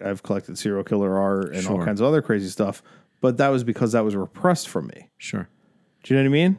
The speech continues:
Speaker 2: Yeah.
Speaker 1: So, like, I have an obsession with horror movies, serial killers, horrible shit.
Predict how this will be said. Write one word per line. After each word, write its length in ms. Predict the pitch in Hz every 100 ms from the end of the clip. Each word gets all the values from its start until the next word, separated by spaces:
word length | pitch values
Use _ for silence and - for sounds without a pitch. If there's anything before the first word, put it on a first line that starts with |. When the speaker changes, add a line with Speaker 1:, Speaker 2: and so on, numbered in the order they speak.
| -
Speaker 2:
Yeah. 200 | 113 92
Speaker 1:
So, 160 | 175
like, 220 | 143 143 -
I 140 | 147
have 180 | 165 151
an 80 | 139
obsession 400 | - 208 - 151
with 120 | 120
horror 300 | 143 143 143
movies, 540 | 143 143 135 135 135
serial 540 | 135 151 - 135 131 123
killers, 480 | 139 123 117 113 -
horrible 380 | 120 117 110
shit. 480 | 104 - 113 101 -